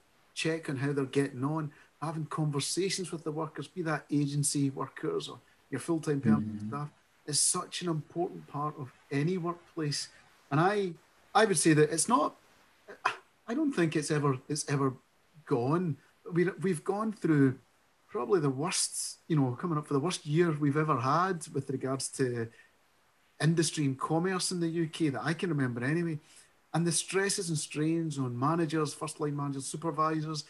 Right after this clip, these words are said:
Speaker 1: um, may cause them to overlook these simple questions. How did you get on at the weekend? You know, what did you
Speaker 2: Yeah.
Speaker 1: get up to? And, and that's the part where we're humans. And if you bring that back in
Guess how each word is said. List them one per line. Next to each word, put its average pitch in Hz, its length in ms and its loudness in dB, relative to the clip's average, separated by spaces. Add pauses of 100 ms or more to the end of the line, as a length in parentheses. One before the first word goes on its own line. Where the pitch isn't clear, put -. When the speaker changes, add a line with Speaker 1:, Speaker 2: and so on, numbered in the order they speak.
(400)
Speaker 1:
um, 139 280 0 (440)
may 175 300 6
cause 185 280 -4
them 156 100 0
to 160 160 -4
overlook 147 420 2 (960)
these 160 240 -2
simple 160 500 -2
questions. - 460 -6 (200)
How 233 80 -4
did 202 140 -4
you 165 60 -4
get 160 140 2
on 208 200 0
at 269 80 -4
the 226 60 -8
weekend? 185 560 -4
You 180 60 -4
know, 175 80 -2
what 196 160 0
did 202 140 -8
you 151 80 -4
Speaker 2:
Yeah. - 100 0
Speaker 1:
get - 20 -2
up - 220 -12
to? 175 220 2 (460)
And, 156 280 2 (640)
and 160 160 0 (240)
that's 175 320 -2
the 180 140 -4
part 147 400 -6 (320)
where 143 120 2
we're 135 140 0
humans. 151 500 0
And 135 200 -2
if 135 140 -6
you 135 60 -2
bring 190 340 -2
that 170 220 0
back 156 300 -2
in 156 260 0